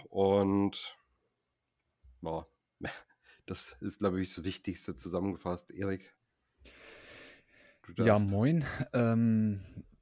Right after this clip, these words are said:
Speaker 2: bin der Erik. Ich bin quasi der Moderator, also der, der am wenigsten Football-Sachverstand hier in der Runde hat.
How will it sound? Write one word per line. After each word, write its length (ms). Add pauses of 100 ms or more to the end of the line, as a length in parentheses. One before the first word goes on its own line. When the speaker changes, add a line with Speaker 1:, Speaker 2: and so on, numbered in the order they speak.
Speaker 2:
bin 100
der 120
Erik. 400 (340)
Ich 200
bin 180
quasi 340
der 140
Moderator, 540
also 160
der, 160
der 140
am 100
wenigsten 360
Football-Sachverstand 840
hier 100
in 60
der 100
Runde 240
hat. 180